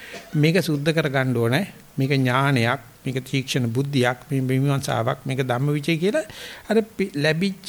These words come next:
දේත් මේ කියන්නේ කරදරයක් නැතුව තියෙන දේත් ප්‍රශ්න කරනවා. ඉස්පාසුවක් දෙන්නේ නැහැ. ඒ, එහෙම නැත්තම් කියනවා නම් පස්සද්ධියක් එන්නම දෙන්නේ නැහැ. ඒක ඇති කරන කිසිම සාධනීය දෙයක් ඇති කරන්නේත් නැහැ.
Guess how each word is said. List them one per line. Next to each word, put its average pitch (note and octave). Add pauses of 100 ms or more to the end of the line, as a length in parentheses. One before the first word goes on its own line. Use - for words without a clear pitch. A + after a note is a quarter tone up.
(100)
දේත් B3
මේ B2+
කියන්නේ A2
කරදරයක් C#3
නැතුව F#3
තියෙන A#3+
දේත් G3+ (640)
ප්‍රශ්න G3+
කරනවා. G#2 (1300)
ඉස්පාසුවක් A3+
දෙන්නේ A#2
නැහැ. F#2+ (1080)
ඒ, B2
එහෙම C3
නැත්තම් D3
කියනවා D3+
නම් D#3
පස්සද්ධියක් A3
එන්නම A#3
දෙන්නේ A2+
නැහැ. -
ඒක F#3
ඇති C#3+
කරන G3
කිසිම E3+
සාධනීය D#3+
දෙයක් B3+
ඇති B3+
කරන්නේත් E4
නැහැ. G2+